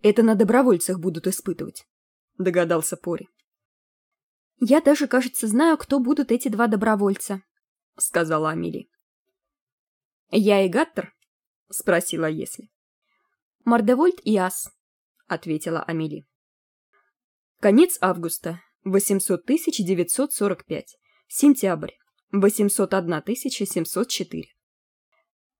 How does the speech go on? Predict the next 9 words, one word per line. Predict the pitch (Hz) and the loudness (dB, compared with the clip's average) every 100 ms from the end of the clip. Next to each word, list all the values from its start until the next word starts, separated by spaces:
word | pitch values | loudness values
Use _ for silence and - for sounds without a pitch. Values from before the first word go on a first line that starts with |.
| _ | _
"Всем | - - 226 285 | -8 0 4 6
обезмашенным | 285 214 175 226 285 269 233 | 6 4 2 0 2 2 2
вернули", | 190 170 165 165 160 _ _ _ _ _ - | 0 -2 -6 -10 -16 _ _ _ _ _ 0
прикинул | 202 202 185 165 165 | 2 2 0 -2 -4
Сен. | - 160 - _ _ _ _ _ _ _ _ _ | -4 -6 -8 _ _ _ _ _ _ _ _ _
"Начали | 185 220 311 285 277 | 0 0 2 4 4
мудлам | 208 180 170 | 4 2 0
раздавать". | 180 160 165 156 - - _ _ _ _ _ _ _ _ _ _ _ _ _ | 0 -2 -4 -4 -8 -18 _ _ _ _ _ _ _ _ _ _ _ _ _
Октябрь. | 226 233 - 180 - | -2 0 -2 -4 -4